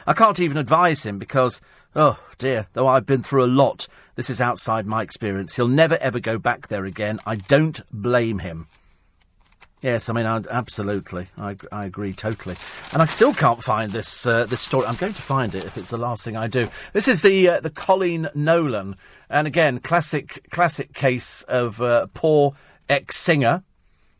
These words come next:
uh, who opened her mouth and really didn't know what she was talking about. Uh, "A few miles to do today," says Mark, who's,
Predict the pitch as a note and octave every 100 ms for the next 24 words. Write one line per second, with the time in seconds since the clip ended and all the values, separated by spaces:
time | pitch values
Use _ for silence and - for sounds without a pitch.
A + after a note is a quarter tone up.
0 | _ _ B2 B2 A#2+ A#2 G#2 - C#3 C3+
1 | - F3 - C3+ C3+ B2+ A#2+ - C3 -
2 | D3+ E3 C3 A#2+ B2+ A#2+ - C3 B2+ -
3 | - D3 G2 F#2 F2 F2+ - - - -
4 | - _ - - - B2+ C3 C3+ C3 C3
5 | - A3+ G#3 G3+ F#3+ E3 F3 F#3 D#3+ D#3+
6 | F3+ G#3 A3+ F3+ E3 C#3+ D3+ A3 G3 -
7 | - _ _ _ B2 B2+